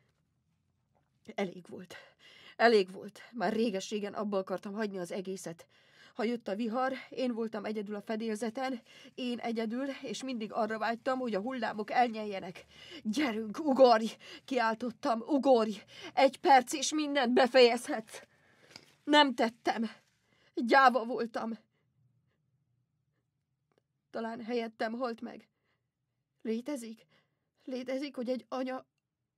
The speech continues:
akar véget vetni az életének, és a fiú megteszi? Igen.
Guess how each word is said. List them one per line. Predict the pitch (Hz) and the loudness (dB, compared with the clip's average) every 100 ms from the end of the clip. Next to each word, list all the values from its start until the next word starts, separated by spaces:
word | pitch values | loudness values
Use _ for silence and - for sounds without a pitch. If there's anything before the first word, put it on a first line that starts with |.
| _ - | _ -10
akar | 285 277 226 226 | -8 -6 -10 -6
véget | 277 247 - | -6 -6 -8
vetni | 254 254 | -10 -6
az | 240 208 | -8 -6
életének, | 277 262 240 247 226 233 | -6 -6 -6 -8 -8 -10
és | 220 | -10
a | 233 | -12
fiú | - 277 262 | -4 -2 -2
megteszi? | 240 240 - 269 247 262 226 - - _ _ _ _ _ _ _ _ _ _ _ _ _ _ | -4 -6 -10 -14 -10 -10 -12 -16 -20 _ _ _ _ _ _ _ _ _ _ _ _ _ _
Igen. | - 220 226 220 | -12 -10 -10 -12